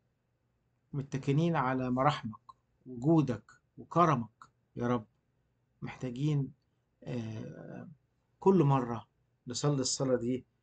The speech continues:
نقول: "يا رب، إحنا عايزين نسكن السما، إحنا عايزين يا رب نكمل زي إخواتنا ما كملوا، آه، وإحنا بنتكل عليك يا رب وعلى نعمتك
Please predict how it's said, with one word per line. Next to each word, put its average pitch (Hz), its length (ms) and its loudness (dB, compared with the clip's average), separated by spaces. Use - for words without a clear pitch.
نقول: 143 360 -2
"يا 123 100 2
رب، 123 260 -4
إحنا - 260 -12
عايزين 120 340 -4
نسكن 120 280 -6
السما، 107 420 -8
إحنا 113 180 -12
عايزين 123 340 -4
يا 120 100 -4
رب 123 200 -6
نكمل 120 540 -6
زي 120 180 -6
إخواتنا 123 420 -4
ما 113 100 -14
كملوا، 113 400 -12
آه، 117 760 -10
وإحنا 123 340 -6
بنتكل 120 600 -4
عليك 120 380 -4
يا 107 60 -10
رب 113 200 -10
وعلى 120 220 -2
نعمتك 120 640 -4